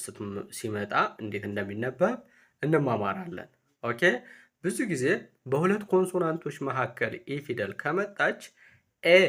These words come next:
ተብላ ነው የምትነበበው። ኤ፣ ኤ። በጣም ሾርት ድምፅ ነው የምትባለው። ስለዚህ ኤ ተብላ ነው የምትነበበው ማለት ነው። ስለዚህ ድ ኤ ን፣ ኤን፣ ድ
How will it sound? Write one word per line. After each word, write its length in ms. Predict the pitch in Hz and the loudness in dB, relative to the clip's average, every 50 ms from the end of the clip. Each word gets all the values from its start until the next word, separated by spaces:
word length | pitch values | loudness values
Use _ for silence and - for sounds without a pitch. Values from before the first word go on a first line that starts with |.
| - - - | 2 -2 -2
ተብላ 240 | - 131 123 120 117 110 | 0 2 2 4 2 2
ነው 120 | 107 107 | 0 -2
የምትነበበው። 720 | 101 95 98 - 104 - 190 185 170 147 - - 104 104 104 - _ _ _ _ _ _ _ _ _ _ - | -4 -6 -8 -8 -8 -8 -8 -10 -10 -10 -10 -10 -10 -12 -14 -16 _ _ _ _ _ _ _ _ _ _ 0
ኤ፣ 120 | 135 131 120 104 - - _ _ _ _ _ _ _ _ - | 2 2 2 2 -2 -8 _ _ _ _ _ _ _ _ 4
ኤ። 100 | 127 127 123 - - - _ - | 6 6 6 4 0 -8 _ -6
በጣም 440 | 139 - - - - - 196 202 202 196 | -6 -6 -6 -6 0 4 4 4 4 2
ሾርት 320 | - - 165 160 160 - 165 151 | 0 0 0 0 0 -2 -6 -4
ድምፅ 300 | 147 139 131 127 - - - _ _ _ _ _ _ _ _ - | -2 -2 -2 -2 -4 -8 -8 _ _ _ _ _ _ _ _ -2
ነው 100 | 120 117 | 0 2
የምትባለው። 720 | 113 110 110 110 107 - - 107 104 113 113 123 160 - - - - _ _ _ _ _ | 2 2 2 0 -2 -4 -6 -4 0 2 2 2 2 0 -4 -8 -18 _ _ _ _ _
ስለዚህ 360 | - - - 107 123 131 165 - - - - | -8 -2 0 0 0 0 -2 -6 -10 -6 0
ኤ 100 | 147 151 156 - - - - | 2 2 2 2 -2 -8 -8
ተብላ 240 | - 127 117 110 107 101 | -4 -2 0 0 0 0
ነው 140 | 101 104 | 0 -4
የምትነበበው 540 | 101 98 - - - 196 196 - 175 - - | -6 -8 -10 -14 -16 -16 -14 -12 -10 -10 -10
ማለት 280 | - - - - - - | -10 -10 -12 -12 -14 -16
ነው። 100 | - - - _ _ _ _ | -18 -20 -20 _ _ _ _
ስለዚህ 360 | _ 113 113 117 127 151 214 254 262 - - _ _ _ _ _ _ | _ -2 0 0 2 0 -2 -2 -4 -10 -18 _ _ _ _ _ _
ድ 140 | 131 120 123 123 131 143 156 175 202 254 320 - - _ _ _ _ _ _ _ _ _ _ - - _ _ _ _ _ _ _ _ _ _ _ _ - | -10 -4 0 4 4 6 8 8 6 6 4 0 -10 _ _ _ _ _ _ _ _ _ _ -20 -20 _ _ _ _ _ _ _ _ _ _ _ _ 2
ኤ 180 | 131 135 139 147 156 170 196 214 226 226 - - _ _ _ _ - | 4 6 8 8 8 8 8 6 4 2 -2 -12 _ _ _ _ -6
ን፣ 420 | 127 131 131 131 127 123 120 110 104 101 - _ _ _ _ _ _ _ _ _ _ _ _ _ - | -4 -2 0 0 0 0 0 0 -2 -6 -10 _ _ _ _ _ _ _ _ _ _ _ _ _ 2
ኤን፣ 360 | 147 147 147 143 139 131 123 120 113 107 101 101 - - _ _ _ _ _ _ _ _ _ _ _ _ - | 4 6 6 6 6 4 4 2 0 0 -2 -6 -8 -12 _ _ _ _ _ _ _ _ _ _ _ _ -4
ድ 60 | 135 | 0